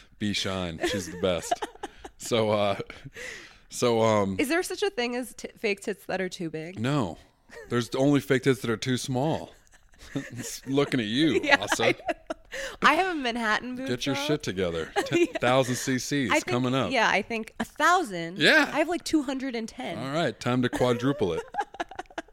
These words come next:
Speaker 2: <laughs> I don't know. But anyway,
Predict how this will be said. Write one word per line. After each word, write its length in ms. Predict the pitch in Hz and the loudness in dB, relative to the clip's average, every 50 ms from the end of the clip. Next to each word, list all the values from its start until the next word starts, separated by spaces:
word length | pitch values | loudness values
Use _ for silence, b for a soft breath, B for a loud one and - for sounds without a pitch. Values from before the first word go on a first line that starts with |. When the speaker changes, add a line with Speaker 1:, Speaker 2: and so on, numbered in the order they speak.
| - - - - - - B | -20 -20 -20 -20 -16 -10 B
Speaker 2:
<laughs> 240 | 160 B B 170 B B B B B B B B - | -4 B B -2 B B B B B B B B 4
I 160 | 202 214 208 | 6 8 8
don't 140 | 196 190 180 | 8 6 4
know. 340 | 156 151 147 151 160 - - - - - _ - | 4 2 2 0 -2 -4 -8 -10 -10 -10 _ -2
But 400 | 208 226 208 247 247 196 - - - | 0 4 6 6 6 6 4 2 2
anyway, 800 | - 240 247 247 220 196 180 170 160 156 156 165 185 196 - | 4 4 6 4 4 2 2 4 4 4 2 0 -2 -4 -10